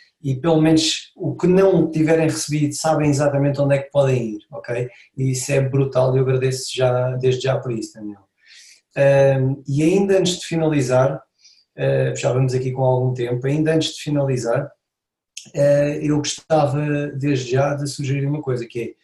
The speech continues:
dependendo também do feedback que nós tivermos das pessoas que nos estão neste momento a, a ver ou, ou a ouvir, dependendo da, da aplicação ou da rede social,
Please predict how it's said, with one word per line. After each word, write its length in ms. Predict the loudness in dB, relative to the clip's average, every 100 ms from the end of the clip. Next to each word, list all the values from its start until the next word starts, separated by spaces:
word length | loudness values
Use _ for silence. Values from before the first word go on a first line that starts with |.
| _ _ -14
dependendo 480 | -6 -2 0 0
também 260 | 0 0 2
do 120 | 0
feedback 460 | -2 -4 -2 -2 -2
que 40 |
nós 180 | -2 -4
tivermos 540 | -6 -2 0 0 -4 -6
das 180 | -6
pessoas 340 | -6 -6 -4 -4
que 120 | -8
nos 120 | -10
estão 260 | -8 -8 -8
neste 240 | -10 -10
momento 240 | -12 -10 -12
a, 600 | -12 _ _ _ _ -2
a 20 |
ver 540 | -2 0 0 0 -4 -8
ou, 220 | -10 -8
ou 180 | -2 2
a 100 | 2
ouvir, 480 | 0 0 0 0 -6
dependendo 460 | -8 -4 -2 -4
da, 320 | -4 -6 -8 -10
da 140 | -10
aplicação 540 | -10 -10 -10 -6 -4 -4
ou 120 | -4
da 80 | -10
rede 200 | -14 -14
social, 460 | -12 -4 -4 -4